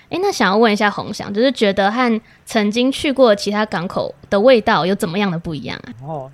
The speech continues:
Speaker 2: 曾经去过的港口。
Speaker 1: 对啊，因为像你是，
Speaker 2: 那
Speaker 1: 你是台中人嘛，
Speaker 2: 嗯。
Speaker 1: 然后
Speaker 2: 对，我是台中人。
Speaker 1: 你在台北跟，好像是台南也有待过，是吗？
Speaker 2: 对，我是台中人，那我就稍微讲一下新竹的南寮渔港跟台北、台南还有花莲的一些差异好了。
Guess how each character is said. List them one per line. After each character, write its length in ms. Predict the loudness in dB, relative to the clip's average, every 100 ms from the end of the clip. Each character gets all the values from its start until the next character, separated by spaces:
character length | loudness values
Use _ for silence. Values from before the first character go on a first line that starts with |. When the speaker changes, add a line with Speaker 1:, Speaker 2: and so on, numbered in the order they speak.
| -20
Speaker 2:
曾 200 | -18 -14
经 200 | -12 -12
去 220 | -6 -2
过 160 | 0 -2
的 80 |
港 180 | -4 -10
口。 100 | -2
Speaker 1:
对 100 | 2
啊， 80 | 2
因 100 | 4
为 100 | 2
像 300 | 4 2 2
你 140 | 0
是， 100 | 2
Speaker 2:
那 320 | 4 6 4 4
Speaker 1:
你 100 | 2
是 100 | 0
台 220 | 2 2
中 220 | 2 2 0
人 160 | -2
嘛， 140 | -6 -8
Speaker 2:
嗯。 40 |
Speaker 1:
然 80 | -4
后 280 | 0 0 0 2
Speaker 2:
对， 180 | 2 2
我 100 | -2
是 100 | 0
台 140 | 2
中 100 | 4
人。 80 | 6
Speaker 1:
你 280 | 6 6 4
在 0 | 0
台 300 | -2 0 0 2
北 240 | 2 2
跟， 420 | 2 0 0 0 -2
好 100 | 0
像 80 | -2
是 120 | -2
台 160 | -4 -4
南 120 | 0
也 120 | 2
有 100 | 4
待 160 | 4 2
过， 180 | 2 -2
是 200 | -4 -10
吗？ 260 | -6 -8 -8 _ _ -18 -14 -4
Speaker 2:
对， 260 | 0 0 0
我 100 | -2
是 120 | -4
台 160 | -4 -2
中 100 | 0
人， 100 | 2
那 100 | 2
我 80 | 4
就 100 | 4
稍 200 | 2 4
微 160 | 4 4
讲 240 | 2 0
一 20 | 0
下 220 | 0 2
新 240 | 0 0
竹 300 | 2 2 0
的 260 | 2 2 2
南 140 | 2
寮 120 | 2
渔 140 | 2 2
港 220 | 0 0
跟 500 | 2 4 2 0 -8 -16
台 260 | -4 0 0 -2 0
北、 220 | 2 2
台 180 | -2 0
南 180 | 0
还 80 | 2
有 140 | 2 4
花 220 | 2 4
莲 160 | 2
的 100 | 2
一 80 | -2
些 300 | 0 2 2
差 160 | 4 4
异 140 | 2
好 100 | 0
了。 140 | -2